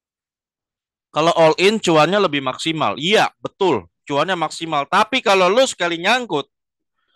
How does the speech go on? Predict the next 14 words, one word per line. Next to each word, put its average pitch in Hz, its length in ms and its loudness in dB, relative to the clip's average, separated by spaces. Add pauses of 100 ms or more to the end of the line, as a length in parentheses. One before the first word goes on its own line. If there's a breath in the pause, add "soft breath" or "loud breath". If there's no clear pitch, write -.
(180)
sekali 233 480 0
itu 202 160 -4
perusahaan 165 320 -2
kenapa-napa, 160 720 -2
lu 143 240 0
juga 156 480 -2
tampolan 147 720 -4
psikologi 135 560 -8
lu 175 80 -6
maksimal. 139 800 -6
Nah, 95 320 -20 (1300)
misal 220 320 -4
gini. 131 240 -12 (1700)
Ini 165 100 -12